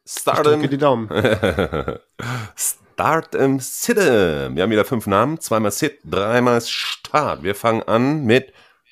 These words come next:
Speaker 1: Xaver Schlager, Dortmund gegen Leipzig. Du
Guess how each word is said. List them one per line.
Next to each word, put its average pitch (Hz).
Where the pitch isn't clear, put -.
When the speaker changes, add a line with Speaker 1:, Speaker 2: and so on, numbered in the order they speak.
Speaker 1:
Xaver 131
Schlager, 117
Dortmund 104
gegen 95
Leipzig. -
Du 80